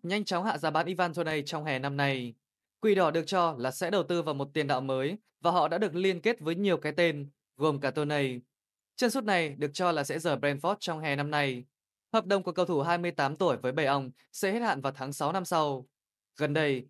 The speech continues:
anh đã nổi lên như một mục tiêu tiềm năng của Quỷ Đỏ sau mùa giải năm nay. Ngoài ra, cả Arsenal và Chelsea cũng liên tục được liên kết với Toney. Trước đó, mức giá một trăm triệu bảng mà Brentford yêu cầu khiến hai câu lạc bộ thành London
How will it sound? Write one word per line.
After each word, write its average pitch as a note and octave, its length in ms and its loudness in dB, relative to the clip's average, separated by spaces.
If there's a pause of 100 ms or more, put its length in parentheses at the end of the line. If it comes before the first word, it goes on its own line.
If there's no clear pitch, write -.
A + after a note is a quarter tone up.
(140)
anh E3 160 0
đã D3+ 80 -2
nổi E3+ 240 0
lên E3+ 180 -2
như G3+ 60 -2
một E3 180 -6
mục D3+ 180 -6
tiêu F3+ 160 2
tiềm F3+ 280 0
năng G3 160 0
của E3 120 -4
Quỷ C#3+ 160 -2
Đỏ A#2+ 280 0
sau E3 200 -4
mùa C#3+ 140 -2
giải B2 220 0
năm B2+ 160 -6
nay. C3 360 0 (600)
Ngoài D#3 220 0
ra, E3 280 2 (420)
cả F3+ 140 6
Arsenal G3+ 440 2
và E3+ 140 0
Chelsea F3+ 480 -2 (100)
cũng G3+ 160 0
liên A#3 200 0
tục F3 260 -2
được C#3+ 160 -2
liên D#3 200 -2
kết G3+ 180 -2
với C#3+ 140 -2
Toney. D3+ 460 0 (680)
Trước D#3 220 -4
đó, B2+ 360 0 (280)
mức F#3 220 -2
giá D3 200 2
một F3 200 -2
trăm G#3+ 180 0
triệu D#3 140 0
bảng C3 300 0
mà C3+ 100 0
Brentford D3 460 0
yêu E3 180 -2
cầu C3+ 400 0
khiến D3 180 -4
hai F#3+ 140 0
câu F#3 120 -2
lạc E3+ 60 -2
bộ D3+ 140 0
thành C#3+ 180 -4
London D3 360 -2